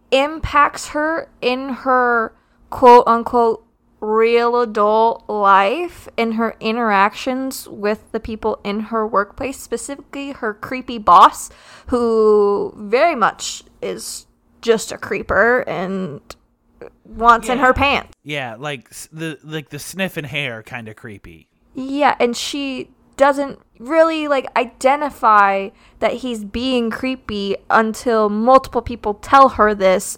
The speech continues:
Speaker 1: and then she has to ask Virgil if she's pretty enough to be sexually harassed.
Speaker 2: Yeah, it's just, uh, yeah, and Virgil has to be like, "That is the wrong way to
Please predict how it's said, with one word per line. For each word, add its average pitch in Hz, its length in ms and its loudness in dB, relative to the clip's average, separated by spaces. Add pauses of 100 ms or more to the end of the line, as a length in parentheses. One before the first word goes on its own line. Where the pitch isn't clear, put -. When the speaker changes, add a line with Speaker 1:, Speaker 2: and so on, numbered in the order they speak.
Speaker 1:
and 233 220 4
then 226 140 0
she 247 220 -8
has 226 260 0
to 226 200 0
ask 202 300 0
Virgil 220 680 2 (600)
if 247 180 6
she's 247 400 -2
pretty 294 520 2
enough 233 520 4 (180)
to 262 280 8 (180)
be 220 380 -2
sexually 196 800 -2
harassed. 202 1120 0
Speaker 2:
Yeah, 147 800 -8
it's 160 300 -14
just, 175 240 -14
uh, 143 280 -14
yeah, 135 520 -10
and 147 180 -10
Virgil 165 400 -8
has 156 200 -10
to 147 100 -16
be 143 160 -10
like, 131 420 -10 (280)
"That 175 260 -4
is 220 200 -6
the 196 180 -8
wrong 151 720 -8
way 147 220 -6
to 131 80 -6